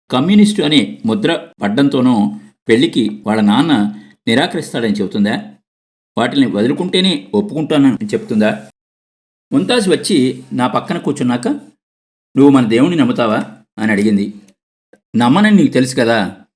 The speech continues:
మన దేవుణ్ణే కాదు, ఏ దేవుణ్ణి నమ్మను. నేను ఎథిస్ట్ని. ఈ విశ్వమంతా దేవుడి సృష్టి అంటే అసలు నమ్మను. సైన్స్ని మాత్రమే నమ్ముతాను. ఈ పూజలు, పునస్కారాలు,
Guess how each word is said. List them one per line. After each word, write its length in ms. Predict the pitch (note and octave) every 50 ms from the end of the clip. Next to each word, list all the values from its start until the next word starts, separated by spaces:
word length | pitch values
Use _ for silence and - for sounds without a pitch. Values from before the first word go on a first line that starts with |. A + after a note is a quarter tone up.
| _ _ _ _ _ -
మన 160 | F#2 G2 A#2+
దేవుణ్ణే 340 | C3+ D#3+ E3 E3+ E3+ E3 D#3
కాదు, 440 | - D3+ C3 A#2+ A#2+ A#2+ - - - _ _ _ _ _ _ -
ఏ 160 | F#2+ A2 B2
దేవుణ్ణి 380 | C3 D3+ D#3 D#3 D#3 D#3+ D#3+ D3+
నమ్మను. 560 | C#3+ C3+ C#3 C3 B2+ B2+ C3 - - - - _ _ _ _ _ _ - -
నేను 220 | A#2 B2+ C#3+ D#3+
ఎథిస్ట్ని. 640 | C#3 A2 G2 - E3 - - - G#2 G#2 G#2 - - - _ _ _ _ _ _ _ _ - C3+
ఈ 120 | C#3+ D3+
విశ్వమంతా 640 | D3 C#3 - - G3+ G#3 A3 G3+ A3 G#3+ A3 A3 - - A#2
దేవుడి 320 | A2 B2+ C#3+ F3 F3 E3+
సృష్టి 320 | E3 - C3 - - E3+
అంటే 300 | C#3+ B2+ A#2+ - D#3+ - -
అసలు 200 | A2+ - - A2
నమ్మను. 560 | F#2+ F#2+ F#2+ G2 A#2 A#2 G#2 - - - - - _ _ _ _ _ _ _ _
సైన్స్ని 500 | - - A#2+ A#2+ C#3 F#3 G#3 G#3 - G3+
మాత్రమే 380 | D#3 C3+ - - A#2+ A#2+ C#3 C3+
నమ్ముతాను. 400 | A2+ G#2 G#2+ G#2 G#2 F#2+ F#2+ F#2+ - - _ _ _ _ _ _ _ _ _ -
ఈ 100 | G#2 G2+
పూజలు, 520 | G2+ - A#2+ C3 C#3 D3+ D3 D#3+ E3 E3 -
పునస్కారాలు, 680 | F#2+ G2 G#2+ G#2 - - B2 A#2 A2+ G#2+ A2 A#2+ - -